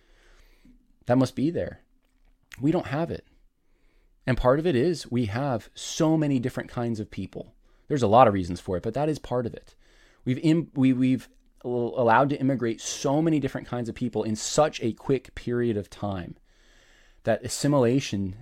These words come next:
has not happened the way it ought to happen. And when you don't have that, mistrust builds among people in, in, in regions in which that's happened. I've seen it firsthand.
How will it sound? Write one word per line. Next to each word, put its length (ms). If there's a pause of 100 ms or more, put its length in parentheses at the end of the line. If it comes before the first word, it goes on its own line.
(140)
has 240
not 160
happened 560
the 80
way 240
it 140
ought 180
to 80
happen. 420
And 140
when 220
you 120
don't 260
have 260
that, 260 (220)
mistrust 640
builds 480 (680)
among 300
people 500 (200)
in, 100
in, 320
in 200
regions 400
in 80
which 180
that's 220
happened. 380
I've 100
seen 200
it 100
firsthand. 720